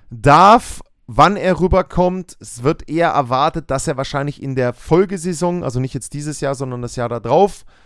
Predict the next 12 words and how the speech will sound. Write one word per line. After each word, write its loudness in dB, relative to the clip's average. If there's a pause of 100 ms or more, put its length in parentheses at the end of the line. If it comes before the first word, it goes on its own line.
(280)
äh, -12
kommt. 0
Der 0
ist -6
schon -4
dreiundzwanzig -4
Jahre 0
alt, -2
ist -10
ein -8 (220)
Draftpick -2
aus -6